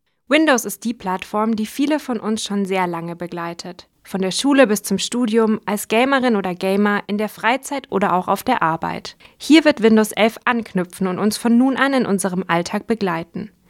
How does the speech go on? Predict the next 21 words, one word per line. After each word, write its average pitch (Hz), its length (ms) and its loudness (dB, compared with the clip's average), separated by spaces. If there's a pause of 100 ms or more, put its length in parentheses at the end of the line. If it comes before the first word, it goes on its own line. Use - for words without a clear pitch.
(140)
Am 202 160 -2
fünften 262 460 -4
Oktober 233 580 -2
haben 254 220 0
wir 247 80 0
mit 240 180 0
dem 240 160 2
Rollout 185 420 0
begonnen 180 560 -2 (200)
und 226 140 2
jetzt 269 260 0
können 294 280 -2
sich - 220 -8
auch 214 140 -2
besonders 196 500 -2
PrivatnutzerInnen 185 1200 -4
auf 196 140 -6
das - 220 -10
kostenlose 196 680 -6
Update 175 380 -8
freuen. 185 460 -12